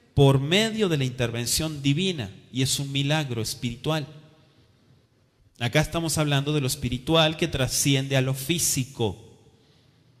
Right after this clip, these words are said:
Jacob reconoce claramente la posibilidad de dominar la lengua en el versículo dos,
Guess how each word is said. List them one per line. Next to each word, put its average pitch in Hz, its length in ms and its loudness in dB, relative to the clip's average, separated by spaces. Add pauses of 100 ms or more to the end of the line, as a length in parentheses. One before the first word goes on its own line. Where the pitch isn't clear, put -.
(760)
Jacob 143 540 6
reconoce 190 680 0
claramente 180 760 0
la 117 120 0
posibilidad 135 420 2
de 185 80 2
dominar 156 420 0
la 156 120 2
lengua 160 320 0
en 120 60 -2
el 117 60 -2
versículo 139 580 -2
dos, - 540 -2